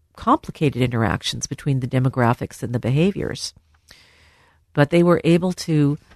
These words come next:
study this and come to some conclusions. And these are things that we can all use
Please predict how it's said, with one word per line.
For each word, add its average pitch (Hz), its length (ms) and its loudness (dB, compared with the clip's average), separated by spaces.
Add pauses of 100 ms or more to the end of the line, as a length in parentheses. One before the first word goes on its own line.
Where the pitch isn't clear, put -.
(540)
study 180 460 2
this 139 540 2
and 139 220 2
come 147 300 0
to - 160 -2
some 135 260 -4
conclusions. 170 880 0 (520)
And 131 360 4
these 175 280 4
are 180 100 4
things 147 320 0
that - 120 -8
we 139 100 2
can - 200 -4
all 131 320 2
use 135 680 0